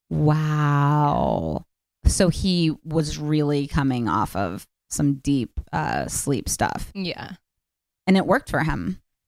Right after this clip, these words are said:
Speaker 2: I mean, hopefully, yeah.
Speaker 1: Yeah.
Speaker 2: I, I haven't heard from him, but, uh, <laughs>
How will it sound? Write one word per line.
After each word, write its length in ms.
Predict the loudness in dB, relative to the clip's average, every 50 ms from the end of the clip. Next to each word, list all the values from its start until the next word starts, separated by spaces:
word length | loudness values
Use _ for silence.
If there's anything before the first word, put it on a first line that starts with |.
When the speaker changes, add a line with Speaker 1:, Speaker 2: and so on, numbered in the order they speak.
| _ _ _ _ _ _ _ _ _ _ _ _
Speaker 2:
I 80 | 2 4
mean, 420 | 4 4 4 4 2 2 2 2
hopefully, 760 | 2 0 0 2 0 0 0 0 0 0 0 0 -2 -6 -2
yeah. 300 | 0 2 2 2 2 2
Speaker 1:
Yeah. 260 | 4 4 2 2 0 0
Speaker 2:
I, 320 | -2 -2 0 0 -2 -4 -4 -2
I 40 | 0
haven't 220 | 0 2 2 2
heard 240 | 0 0 0 0 0
from 220 | 0 0 2 2
him, 260 | 0 -2 -4 -6 -8 -14 _ _
but, 240 | 0 2 2 4 4
uh, 280 | 4 4 4 4 2
<laughs> 400 | 2 2 2 0 0 0 0 0